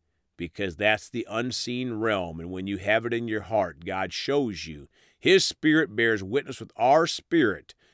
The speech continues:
that we're a child of God. Now let's read all of verse six. "But without faith, it is impossible to walk with God and please him. For whoever comes near to God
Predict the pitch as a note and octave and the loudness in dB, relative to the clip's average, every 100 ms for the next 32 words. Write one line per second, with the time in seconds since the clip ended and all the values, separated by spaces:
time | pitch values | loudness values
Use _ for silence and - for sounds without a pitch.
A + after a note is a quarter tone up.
0 | _ G2 G2+ G#2 A2 F2+ - G2+ F2+ A2 | _ -4 -2 0 -2 -2 -2 0 2 0
1 | A2+ A2 F#2 D#2+ C#2+ C2+ B1 _ _ _ | -2 -6 -6 -6 -8 -12 -18 _ _ _
2 | - A2 B2+ C3 B2 G#2+ B2 A#2+ F2+ G2+ | -2 0 0 -2 0 4 4 4 -2 -4
3 | - - G2 - - - _ _ - B2+ | -4 -4 -6 -8 -12 -12 _ _ 0 6
4 | C#3 B2+ F#3 A#3 D3+ - G2+ E2+ - - | 6 8 8 8 4 -2 0 -2 -8 -4
5 | A#2+ A2 A2 B2 C#3 D#3+ - E3+ E3+ - | -2 -2 -4 2 4 4 -2 -4 -4 -2
6 | G#2 F#2+ C3+ E3 - C#3+ F#3 - B2+ G#2+ | -2 4 4 4 0 0 0 0 4 4
7 | F2+ F#2 G2 F#2+ - C3 A2+ F#2+ - D2+ | 4 0 -4 -6 -6 -4 -4 -6 -8 -10
8 | A1+ - _ _ _ _ C#3+ D3+ D3+ D3+ | -12 -20 _ _ _ _ 2 6 6 10
9 | G#3 F3+ G#2 - - B2+ C#3 A#2 G#2+ G#2+ | 10 10 4 -8 -2 0 2 -2 -2 2
10 | C3 F3+ G3+ - G#3 B2+ F#2 E2+ D#2+ | 4 4 4 0 2 4 4 2 -4